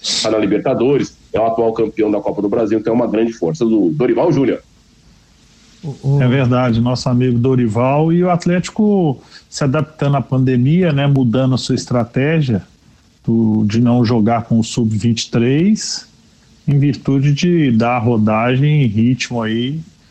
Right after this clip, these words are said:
Speaker 3: de jogo à equipe principal.
Speaker 2: O, o Alano, muitos casos de covid aí, não? O pessoal que vai fazer
Speaker 1: Pontuais.
Speaker 2: teste na imprensa, alguma coisa assim?
Speaker 1: Na, nas equipes, eh,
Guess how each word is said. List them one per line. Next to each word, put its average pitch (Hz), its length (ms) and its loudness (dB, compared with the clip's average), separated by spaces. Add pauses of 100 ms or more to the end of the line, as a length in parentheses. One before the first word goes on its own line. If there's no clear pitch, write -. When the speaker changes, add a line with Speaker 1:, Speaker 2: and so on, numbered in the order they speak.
(140)
Speaker 3:
de 117 140 -2
jogo 120 380 0
à 131 420 0
equipe 113 380 -2
principal. 95 720 -2 (760)
Speaker 2:
O, 143 720 0
o - 20 2
Alano, 151 380 2
muitos 175 320 0
casos 160 440 -2
de 139 120 -2
covid 139 840 -6
aí, 123 320 -8
não? 214 220 -4
O 113 60 -8 (520)
pessoal 139 280 -6
que 131 80 -16
vai 127 80 -6
fazer 151 120 0
Speaker 1:
Pontuais. 160 420 0
Speaker 2:
teste 160 300 -8
na 120 80 -6
imprensa, 143 680 -6
alguma 107 220 -10
coisa 127 300 -10
assim? 156 340 -12 (720)
Speaker 1:
Na, 151 300 0
nas 127 300 0
equipes, 139 640 -2
eh, 92 200 0